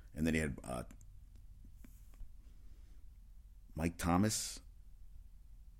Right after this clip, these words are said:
who is a freaking beast for the Saints out of the Ohio State. He has, he had two straight years, ninety catches, second now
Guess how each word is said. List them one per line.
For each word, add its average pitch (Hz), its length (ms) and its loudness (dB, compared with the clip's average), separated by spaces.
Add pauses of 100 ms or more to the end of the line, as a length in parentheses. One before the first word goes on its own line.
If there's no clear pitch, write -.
(380)
who 78 320 8 (260)
is - 480 4
a 73 60 -2
freaking 65 440 4
beast - 520 6 (1800)
for 69 400 4 (260)
the 65 100 -2
Saints 73 480 6
out 80 140 8
of 71 180 4
the 113 140 12
Ohio 80 300 10
State. 67 340 4 (1400)
He 90 220 8
has, 78 680 8
he 78 140 8
had 71 160 8 (640)
two 131 120 10
straight 98 260 12
years, 82 480 10 (140)
ninety 90 300 12
catches, - 560 6 (100)
second 98 480 12
now 82 380 10